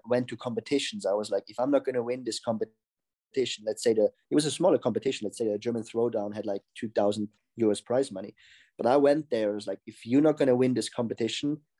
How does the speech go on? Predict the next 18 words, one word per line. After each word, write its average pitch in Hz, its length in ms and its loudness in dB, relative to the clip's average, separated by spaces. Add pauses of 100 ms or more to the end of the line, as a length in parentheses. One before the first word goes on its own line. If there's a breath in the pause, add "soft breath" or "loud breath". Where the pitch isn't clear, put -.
I 117 80 4
don't 113 120 4
know 110 160 6
how 101 280 2
to 110 100 -8
live 101 180 0 (140)
the 107 80 -4
next 95 220 -6
two, 107 120 -8
three 107 200 -10
months. - 380 -8 (140)
And 110 120 6
I 113 80 6
might 120 260 6
have 120 160 0
to - 80 -2
break 107 380 0 (400)
down 127 340 4